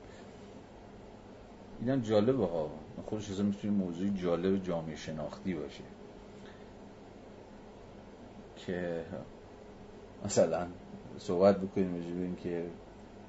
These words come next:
راجع به اشیای داخل خونه،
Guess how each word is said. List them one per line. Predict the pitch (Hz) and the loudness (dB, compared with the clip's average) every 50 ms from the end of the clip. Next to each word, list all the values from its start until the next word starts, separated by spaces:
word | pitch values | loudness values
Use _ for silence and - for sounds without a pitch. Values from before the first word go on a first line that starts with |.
| - - - - - - - - - - - - - 67 - - | -14 -14 -14 -14 -14 -16 -16 -16 -14 -12 -8 -6 -6 -4 -4 -4
راجع | - 78 85 | -4 0 0
به | 78 - | 0 0
اشیای | 80 76 - - - 90 82 82 82 85 85 85 82 80 | 0 -2 -6 -2 2 4 4 4 4 2 0 -2 -2 0
داخل | 78 80 73 - - 78 | 0 0 0 0 -2 -4
خونه، | 76 71 69 - - 78 73 78 69 67 | -4 -4 -6 -8 -8 -8 -6 -6 -6 -6